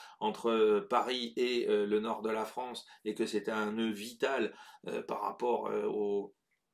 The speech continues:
au, au, aux liaisons entre les armées françaises et britanniques, et cetera. Euh, quand il va répéter le coup, euh, par exemple contre Hasbrook, euh,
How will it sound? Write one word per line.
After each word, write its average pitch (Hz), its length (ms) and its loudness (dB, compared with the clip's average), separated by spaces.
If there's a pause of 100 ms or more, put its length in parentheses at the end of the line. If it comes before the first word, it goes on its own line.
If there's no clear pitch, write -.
(440)
au, 117 100 -6
au, 101 600 -2
aux 107 100 0
liaisons 127 480 2
entre 107 220 -4
les 107 160 0
armées 107 240 -2
françaises 107 420 -4
et 104 60 -2
britanniques, 131 580 -4
et - 80 -10
cetera. 196 460 -2 (420)
Euh, 113 80 -2
quand 110 260 -4
il 107 60 -4
va 107 100 0
répéter 127 520 2
le 117 160 -4
coup, 170 340 -2 (400)
euh, 110 460 0
par - 340 -8
exemple 110 420 -4
contre 104 300 -6
Hasbrook, 104 680 -4
euh, 101 280 2